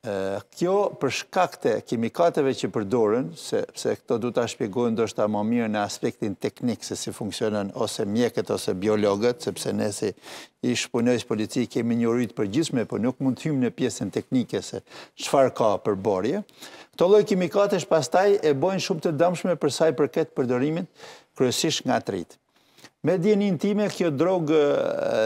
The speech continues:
në treg del për shkak të asaj, për shkak të kimikateve dhe të, të, të, të, po them, të sasisë e vogël të, të lëndës bimore, ose, e, siç jemi mësuar ne të dëgjojmë e vaj hashashit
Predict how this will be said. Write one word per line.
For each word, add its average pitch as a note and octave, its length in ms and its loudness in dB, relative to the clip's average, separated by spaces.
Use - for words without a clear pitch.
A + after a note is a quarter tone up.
në B2+ 200 2
treg E3+ 280 0
del D3+ 260 2
për B2 240 -4
shkak B2+ 280 0
të C#3+ 120 2
asaj, D3 320 0
për C3+ 120 -2
shkak D3 320 -2
të - 80 -20
kimikateve C3+ 720 0
dhe A#2+ 200 2
të, A2+ 200 -2
të, G#2+ 160 -2
të, G2+ 200 -2
të, A2+ 80 2
po A2 180 0
them, C3 240 2
të A#2+ 160 -2
sasisë B2+ 540 0
e - 20 0
vogël A#2+ 560 4
të, G#2 240 0
të G#2 200 0
lëndës A#2+ 420 2
bimore, A2 600 2
ose, F2+ 400 -2
e, F#2+ 200 -4
siç - 260 -4
jemi C3 180 4
mësuar A#2+ 480 0
ne A#2 160 2
të - 320 -2
dëgjojmë A2 540 0
e A2 180 -2
vaj A#2+ 160 2
hashashit A2+ 580 0